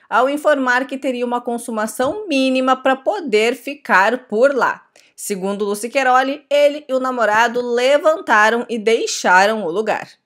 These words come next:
A história foi super comentada nas redes sociais. Alguns seguidores disseram que ele passou vergonha e outros que ele deveria ter pesquisado mais.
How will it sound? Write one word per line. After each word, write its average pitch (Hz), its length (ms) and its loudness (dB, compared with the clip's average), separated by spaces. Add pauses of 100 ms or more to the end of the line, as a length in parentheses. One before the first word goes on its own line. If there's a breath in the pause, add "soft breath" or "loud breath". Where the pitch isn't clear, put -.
(360)
A 208 140 -2
história 262 420 -2
foi 269 220 -2
super 320 500 0
comentada 247 560 -2
nas 254 200 -4
redes 254 260 -6
sociais. 240 640 -2 (160 soft breath)
Alguns 196 400 0
seguidores 269 540 -2
disseram 269 440 -4
que 269 140 -6
ele 262 160 0
passou 277 420 -2
vergonha 254 720 2 (160)
e 415 220 2
outros 294 480 4
que - 100 -8
ele 262 200 2
deveria 254 560 0
ter 254 320 -2
pesquisado 247 880 -2
mais. - 460 -6